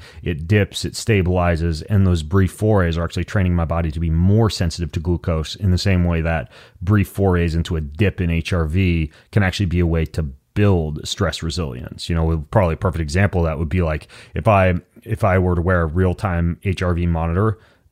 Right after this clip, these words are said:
in the gym, it's like the back squat is the one exercise that I've found that just dumps H R V dramatically. And a lot of people be like, "Well, you should quit squatting, bro, 'cause you're, it's lowering your H R V." Well, no, it means that that's, like, one of the most stressful things I can do in the gym. And if that's one of the most stressful things I can do in the gym,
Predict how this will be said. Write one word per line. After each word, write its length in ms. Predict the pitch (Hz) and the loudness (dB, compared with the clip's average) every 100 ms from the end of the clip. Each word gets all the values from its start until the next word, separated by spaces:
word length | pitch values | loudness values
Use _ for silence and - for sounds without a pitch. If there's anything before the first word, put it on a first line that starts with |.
| - | 0
in 200 | 95 90 | 2 2
the 60 | |
gym, 460 | 78 87 87 110 117 _ _ - | 2 0 0 0 -2 _ _ -4
it's 160 | 101 101 | -2 -2
like 160 | 85 | -2
the 80 | 95 | -4
back 320 | 76 90 104 | -2 -2 -2
squat 400 | - 127 123 120 | -2 0 2 2
is 100 | 101 | -2
the 80 | 87 | -2
one 180 | 85 90 | -2 -2
exercise 600 | 90 - 98 101 101 95 | -2 -4 -2 2 2 2
that 80 | 85 | 0
I've 160 | 85 | -2
found 280 | - 101 92 | -2 0 0
that 60 | 76 | -2
just 420 | 85 76 78 69 | -6 -6 -8 -4
dumps 380 | 101 87 76 - | -2 -2 -6 -8
H 200 | 90 78 | -6 -4
R 120 | 87 | -4
V 160 | 73 80 | -4 -6
dramatically. 760 | 69 85 82 90 87 78 - 67 | -4 -2 0 2 0 -2 -8 -8
And 80 | |
a 40 | 82 | 0
lot 180 | 92 90 | 0 2
of 60 | |
people 160 | 95 87 | 0 -2
be 100 | 87 | -2
like, 160 | 82 - - - | -4 -6 -14 -4
"Well, 80 | 101 | -2
you 60 | |
should 140 | 90 87 | 0 0
quit 180 | 123 | 0
squatting, 460 | - - 127 123 92 | 0 0 0 2 0
bro, 280 | 87 95 98 | 0 0 0
'cause 140 | 101 | 0
you're, 140 | 90 95 | 0 -2
it's 180 | 82 | -2
lowering 260 | 110 107 101 | 2 2 4
your 80 | 98 | 2
H 160 | 101 | 0
R 140 | 101 92 | 0 0
V." 240 | 113 92 - - - | 0 -2 -6 -18 -4
Well, 120 | 95 | 0
no, 380 | 104 113 71 - | 2 0 -2 -4
it 100 | 117 | 0
means 240 | 107 101 | 2 2
that 100 | 85 | 0
that's, 240 | 78 107 - | 0 0 0
like, 240 | 104 87 - | -4 -4 -2
one 180 | 101 101 | 2 2
of 60 | |
the 40 | 95 | 2
most 200 | 90 - | 0 -4
stressful 520 | - 95 95 - 92 | -6 -6 -4 -6 -4
things 240 | 95 95 | 0 0
I 80 | 92 | 0
can 160 | 90 87 | 0 2
do 140 | 90 | 2
in 80 | 87 | 0
the 80 | 82 | 0
gym. 380 | 80 82 101 - | -2 0 0 0
And 80 | 95 | -2
if 80 | 82 | 0
that's 200 | 104 - | 0 0
one 100 | 101 | 0
of 40 | |
the 40 | 90 | 0
most 120 | 82 | 0
stressful 320 | - 95 90 | -2 -4 -4
things 180 | 98 90 | -2 -2
I 100 | 85 | 0
can 120 | 90 | -2
do 80 | 85 | 0
in 80 | 82 | 0
the 80 | |
gym, 400 | 76 98 92 85 | 0 2 2 2